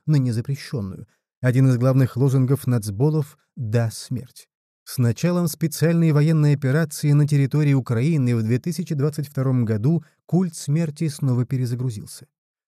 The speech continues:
Шапкозакидательские лозунги типа "Можем повторить" исчезли из употребления. Настало время доказать, что наше общество действительно может повторить. Мы видим, что древний русский культ смерти в новейшей истории не только не угас,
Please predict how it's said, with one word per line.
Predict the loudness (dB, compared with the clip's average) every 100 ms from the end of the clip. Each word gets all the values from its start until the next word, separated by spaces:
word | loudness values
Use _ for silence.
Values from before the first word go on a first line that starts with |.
| -12
Шапкозакидательские | -2 -2 0 0 0 -2 -4 -8 -4 0
лозунги | 2 4 4 4 2
типа | 0 0 2
"Можем | 4 4 2 0
повторить" | 0 -2 0 0 0
исчезли | -4 -6 -2 -2 0
из | -2 -2
употребления. | -6 -6 -6 -6 -10 -16 -20 _ _ 0
Настало | 2 2 0 0
время | 2 2
доказать, | 0 0 -2 -2 -2
что | -2 -2
наше | -2 -2
общество | -4 -6 -6 -6 -4 0 0 0 -6
действительно | 0 0 0 -2 -2 2 2 4
может | 4 0 -4 -6
повторить. | -10 -8 -12 -12 -20 _ _ _ _ _ _ -2
Мы | 0
видим, | 0 0
что | -2 -2
древний | 0 0 2 2
русский | -2 -2 -4
культ | 0 -2 -2
смерти | -2 0 0 -2
в | 0
новейшей | 2 2 0 -2 -2
истории | -2 -4 -2 0
не | 0 0
только | -2 -4 -2
не | 0
угас, | 0 -2 -4 -4 -10